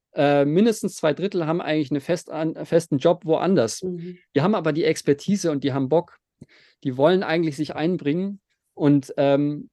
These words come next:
Speaker 2: Weil sie die Idee geil finden.
Speaker 1: weil sie die Idee geil finden
Speaker 2: Nicht,
Speaker 1: und
Speaker 2: weil
Speaker 1: weil
Speaker 2: sie
Speaker 1: sie
Speaker 2: Geld
Speaker 1: eine Ex-,
Speaker 2: verdienen wollen, jetzt in
Speaker 1: genau,
Speaker 2: erster
Speaker 1: weil sie die
Speaker 2: Linie.
Speaker 1: Expertise haben eigentlich, die gebraucht wird sozusagen.
Speaker 2: Mhm.
Speaker 1: Das heißt, wir erm-, ermöglichen eigentlich einen niederschwelligen Einstieg ins, ins Unternehmertum sozusagen auf
Speaker 2: Mhm.
Speaker 1: die Art und Weise.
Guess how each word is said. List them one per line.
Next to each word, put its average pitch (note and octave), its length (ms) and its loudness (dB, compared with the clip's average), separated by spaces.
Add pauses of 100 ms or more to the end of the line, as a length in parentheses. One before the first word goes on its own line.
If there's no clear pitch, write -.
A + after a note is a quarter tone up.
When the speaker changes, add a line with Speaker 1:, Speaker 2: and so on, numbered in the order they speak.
Speaker 2:
Weil G#3+ 180 4
sie A3+ 100 2
die G#3+ 120 2
Idee G3+ 260 6
geil F#3 260 2
finden. F3 480 0
Speaker 1:
weil E3 140 4
sie G3 120 2
die G#3+ 140 -2
Idee G3 220 0
geil C#3+ 240 2
finden C#3+ 200 0
Speaker 2:
Nicht, F3 80 0
Speaker 1:
und E3+ 60 2
Speaker 2:
weil G#3 100 6
Speaker 1:
weil - 40 8
Speaker 2:
sie G#3 80 6
Speaker 1:
sie E3 60 2
Speaker 2:
Geld G3+ 100 6
Speaker 1:
eine G3+ 60 4
Ex-, - 40 -4
Speaker 2:
verdienen F#3+ 380 2
wollen, F3+ 380 2
jetzt E3 60 -2
in D#3 60 0
Speaker 1:
genau, C#3+ 140 2
Speaker 2:
erster F3 160 2
Speaker 1:
weil F3+ 100 4
sie F#3 60 2
die F#3 120 0
Speaker 2:
Linie. F3+ 40 2
Speaker 1:
Expertise F#3+ 640 -2
haben F3+ 340 0
eigentlich, D3 460 -4
die D#3 180 -6
gebraucht D3 520 2
wird A#2+ 160 -4
sozusagen. A#2 480 -4
Speaker 2:
Mhm. B2 60 0
Speaker 1:
Das B2 200 -6
heißt, F#3+ 300 4
wir E3+ 100 2
erm-, C#3+ 380 0
ermöglichen D#3 640 -2
eigentlich D3 340 -2
einen C#3 140 0
niederschwelligen F3 800 0
Einstieg E3+ 480 -6
ins, D#3 260 -6
ins D3+ 260 -2
Unternehmertum D3+ 800 0
sozusagen A#2+ 600 -4
auf - 160 -4
Speaker 2:
Mhm. G#2 40 -12
Speaker 1:
die B2+ 140 0
Art B2 200 -2
und B2 120 -2
Weise. B2+ 420 0